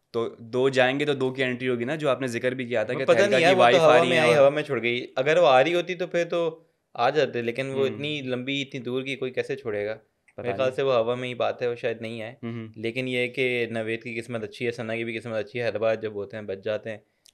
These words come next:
Speaker 1: अरुण भाई भी बच गए हैं, अब वो बंदर
Speaker 2: नवेद
Speaker 1: से लगे
Speaker 2: पहली बार
Speaker 1: बंदा।
Speaker 2: नॉमिनेट हुआ था,
Speaker 1: <laughs>
Speaker 2: तो बच गया,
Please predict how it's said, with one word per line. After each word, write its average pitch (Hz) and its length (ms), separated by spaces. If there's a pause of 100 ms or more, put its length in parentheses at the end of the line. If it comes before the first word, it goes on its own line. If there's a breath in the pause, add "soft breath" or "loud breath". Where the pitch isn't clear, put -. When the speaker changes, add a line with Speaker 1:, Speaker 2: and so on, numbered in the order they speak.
(120)
Speaker 1:
अरुण 120 200
भाई 120 100
भी 123 100
बच 110 200
गए 113 80
हैं, 113 160
अब 113 260
वो 120 120
बंदर 110 200
Speaker 2:
नवेद 120 140
Speaker 1:
से 120 60
लगे 117 160
Speaker 2:
पहली 123 120
बार 135 160
Speaker 1:
बंदा। 127 120
Speaker 2:
नॉमिनेट 131 220
हुआ 139 180
था, 143 500
Speaker 1:
<laughs> 117 100
Speaker 2:
तो 127 60
बच 120 220
गया, 139 360